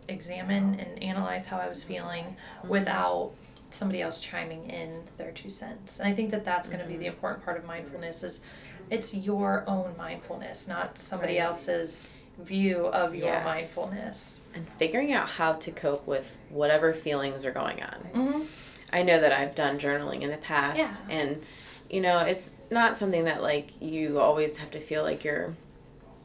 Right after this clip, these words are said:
Speaker 2: you know, like, doing every single day, but
Speaker 1: Mm.
Speaker 2: it's actually kind of neat to go back on past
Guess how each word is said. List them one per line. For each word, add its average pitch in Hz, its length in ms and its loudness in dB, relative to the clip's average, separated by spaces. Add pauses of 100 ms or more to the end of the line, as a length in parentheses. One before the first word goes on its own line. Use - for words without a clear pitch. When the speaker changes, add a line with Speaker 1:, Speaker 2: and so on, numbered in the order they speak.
(260)
Speaker 2:
you 185 100 -4
know, 151 380 0
like, 151 180 -2
doing 160 320 6
every 156 200 0
single 151 260 -2
day, 151 400 0
but 156 200 6
Speaker 1:
Mm. 233 80 -4 (280)
Speaker 2:
it's - 160 2
actually 294 240 4
kind 196 180 2
of 156 100 -2
neat 151 200 -2
to 156 100 -2
go - 160 0
back 147 460 4
on 147 280 -2
past - 640 -4